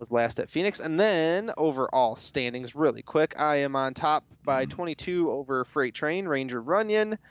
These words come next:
Speaker 1: is right there. Denny the Many, Justin seven one three. Eric is on the backslide, down to sixth. And then Toyota Fan and Barron Speedway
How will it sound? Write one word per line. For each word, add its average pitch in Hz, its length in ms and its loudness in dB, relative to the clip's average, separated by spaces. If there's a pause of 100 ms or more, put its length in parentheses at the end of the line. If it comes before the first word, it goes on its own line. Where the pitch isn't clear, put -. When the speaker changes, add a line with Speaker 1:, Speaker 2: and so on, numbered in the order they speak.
(340)
Speaker 1:
is 147 180 0
right 156 220 4
there. 147 200 6
Denny 147 220 0
the 131 80 -6
Many, 139 240 0
Justin 139 320 0
seven 131 200 0
one 131 100 -4
three. 135 340 2 (340)
Eric 160 280 4
is 147 80 0
on 147 160 2
the 143 40 -2
backslide, 135 720 -2 (200)
down 131 160 -8
to 120 60 -16
sixth. - 520 -4 (540)
And 123 200 -6
then 120 180 -6
Toyota 135 260 -2
Fan 127 260 -2
and 117 140 -4
Barron 110 200 -2
Speedway 135 600 2